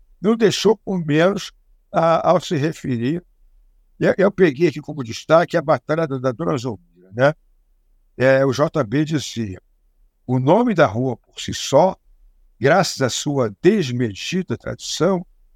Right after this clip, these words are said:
é uma garantia de sucesso." E prosseguia: "Haverá quem por acaso desconheça a rainha das batalhas,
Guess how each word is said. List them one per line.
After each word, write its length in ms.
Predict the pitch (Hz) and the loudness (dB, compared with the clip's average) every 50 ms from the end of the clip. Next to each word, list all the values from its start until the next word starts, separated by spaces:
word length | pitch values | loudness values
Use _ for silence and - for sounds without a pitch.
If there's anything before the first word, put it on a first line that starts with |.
| _ _ _ | _ _ _
é 100 | - 143 | 0 2
uma 200 | 165 170 170 170 | 2 4 4 2
garantia 800 | 143 123 165 170 170 156 160 190 - - - - - 190 190 190 | 2 2 2 2 2 0 -2 -4 -10 -10 -8 -4 -2 -2 -2 -2
de 60 | 180 175 | -4 -6
sucesso." 760 | - - - - - - 120 117 104 85 - - - - _ _ _ _ _ _ _ _ _ _ _ - _ _ _ - - _ _ _ _ _ _ _ _ _ _ - _ _ _ _ _ _ _ - | -10 -10 -10 -10 -8 -6 -6 -6 -6 -6 -10 -16 -18 -20 _ _ _ _ _ _ _ _ _ _ _ -20 _ _ _ -20 -20 _ _ _ _ _ _ _ _ _ _ -20 _ _ _ _ _ _ _ -10
E 60 | 127 | -10
prosseguia: 800 | 120 - 160 165 151 - - 180 - - 117 110 101 92 87 - _ _ _ _ - _ _ _ - | -4 2 2 2 2 2 -4 -6 -8 -6 -8 -6 -6 -6 -8 -10 _ _ _ _ -20 _ _ _ 0
"Haverá 760 | 170 214 240 240 180 151 156 127 117 120 160 190 202 190 180 | 2 4 2 2 0 -2 -2 0 2 2 2 2 2 2 0
quem 240 | - - 160 139 127 _ - | -2 -4 -8 -8 -8 _ -8
por 200 | - 123 208 170 | -6 -2 0 0
acaso 520 | 147 123 _ - - 156 170 180 151 123 | 0 -2 _ -2 2 2 2 2 0 -2
desconheça 720 | 131 127 - - - - - 110 107 127 165 147 - - | -8 -14 -14 -14 -14 -12 -12 -8 -6 -4 -6 -6 -6 -6
a 40 | 123 | -6
rainha 440 | 113 117 107 98 117 170 220 214 156 | -6 -6 -6 -4 -4 -2 -2 -2 0
das 180 | 131 123 104 101 | -2 -4 -6 -6
batalhas, 720 | 98 95 - - 139 151 160 147 113 - - - - | -10 -10 -4 -2 -2 0 -2 -2 -6 -10 -14 -18 -18